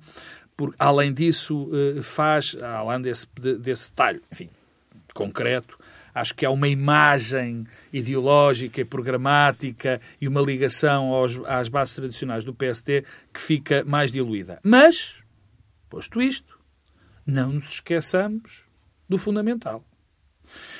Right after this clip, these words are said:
E o fundamental nesta situação é a crise da maioria.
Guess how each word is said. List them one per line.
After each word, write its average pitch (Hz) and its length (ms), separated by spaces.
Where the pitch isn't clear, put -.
E 139 80
o 131 40
fundamental 151 920
nesta 113 320
situação 240 640
é 185 120
a 143 60
crise 135 300
da 165 100
maioria. 185 560